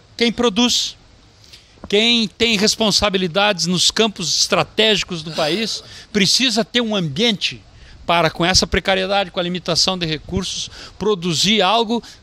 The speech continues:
não vai satisfazer, mas algo que esteja atendendo aos mínimos da população. E esses setores estratégicos, eles são fundamentais para a vida das pessoas. Claro,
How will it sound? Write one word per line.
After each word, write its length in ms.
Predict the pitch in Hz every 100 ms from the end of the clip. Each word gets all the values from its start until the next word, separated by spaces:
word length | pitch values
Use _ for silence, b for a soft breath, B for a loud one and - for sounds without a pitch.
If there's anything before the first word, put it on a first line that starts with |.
| -
não 100 | 254
vai 140 | 170 175
satisfazer, 720 | - - - 156 127 208 240 - - b b b -
mas 240 | 151 147 170
algo 320 | 196 202 185
que 80 | -
esteja 580 | 151 - 170 190 160 190 -
atendendo 800 | 175 - - 151 139 208 185 196
aos 280 | 180 185 139
mínimos 400 | 160 254 254 196
da 140 | 170
população. 580 | 175 170 185 170 - 185 B -
E 120 | 170
esses 180 | 254 -
setores 460 | 208 - 196 175
estratégicos, 920 | 143 - 139 - 170 202 170 - 117 - B B
eles 160 | 165 170
são 160 | - 175
fundamentais 580 | 214 190 180 151 185
para 140 | - 175
a 20 |
vida 300 | 127 226 226
das 160 | 180 -
pessoas. 560 | 151 - 120 98 - B B B
Claro, 280 | - 170 185